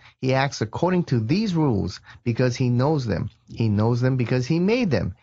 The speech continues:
He made them because they are in relation to his wisdom and power."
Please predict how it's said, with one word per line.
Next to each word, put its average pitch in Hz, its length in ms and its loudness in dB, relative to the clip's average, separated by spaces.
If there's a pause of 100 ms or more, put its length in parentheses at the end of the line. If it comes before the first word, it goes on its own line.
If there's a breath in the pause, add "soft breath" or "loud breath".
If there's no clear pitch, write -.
(160 soft breath)
He 117 80 0
made 113 280 2
them 123 180 0
because 104 340 -2
they 101 160 0
are 92 160 0 (160)
in 147 180 0
relation 143 640 0 (300 loud breath)
to 117 160 0
his 101 200 -2
wisdom 101 680 0 (260 soft breath)
and 98 360 0
power." 113 580 -2